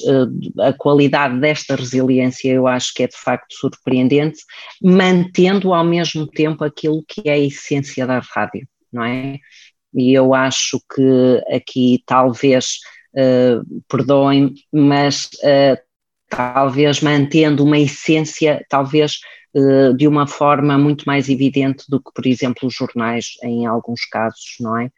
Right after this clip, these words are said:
Portanto, eu acho que, eh, destacaria isso, a qualidade desta resiliência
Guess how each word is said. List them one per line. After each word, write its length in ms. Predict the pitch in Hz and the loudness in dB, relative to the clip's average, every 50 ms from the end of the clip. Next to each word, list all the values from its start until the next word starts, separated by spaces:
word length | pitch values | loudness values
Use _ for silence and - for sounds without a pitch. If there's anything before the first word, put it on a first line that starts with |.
| _ _ _ _ _ | _ _ _ _ _
Portanto, 280 | _ - 127 120 - | _ -6 -4 -2 0
eu 120 | 131 123 127 | 0 0 2
acho 220 | 127 127 - - | 0 0 -4 -8
que, 120 | - - 135 | -6 -2 2
eh, 380 | 127 123 127 123 - - 135 123 | 2 4 4 2 0 -2 -4 -4
destacaria 600 | - - - - 135 120 - 135 123 131 127 131 131 | -4 -8 -6 -4 -4 -4 -2 0 2 4 4 6 6
isso, 380 | 131 123 120 - - - 131 | 4 4 2 0 -2 -2 -2
a 60 | 127 | -2
qualidade 760 | - - - 160 160 156 151 147 139 143 135 131 127 123 123 | -2 -2 -2 0 2 4 4 4 2 2 0 -2 -2 -2 -2
desta 320 | 135 127 123 - - - 127 | -4 -4 -4 -4 -4 -6 -6
resiliência 880 | 123 117 - 127 123 120 123 123 120 127 131 127 - - - 139 139 | -6 -6 -6 -4 -2 -2 0 0 0 0 0 -2 -2 -4 -6 -6 -6